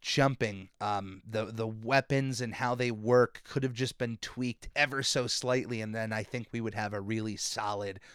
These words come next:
platformer here. Uh, GameSpot is not as nice with this game.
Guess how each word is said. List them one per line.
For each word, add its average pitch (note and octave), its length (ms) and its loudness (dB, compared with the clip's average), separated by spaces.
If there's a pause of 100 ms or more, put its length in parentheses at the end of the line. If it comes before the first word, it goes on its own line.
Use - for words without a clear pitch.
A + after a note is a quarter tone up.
(280)
platformer A2 580 0
here. G2 280 -2 (480)
Uh, B2 180 8
GameSpot F3 680 8
is C3 180 4
not C#3+ 320 10
as F3+ 160 2
nice D#3+ 340 4
with D3+ 140 -2
this C3 200 4
game. A2+ 380 -2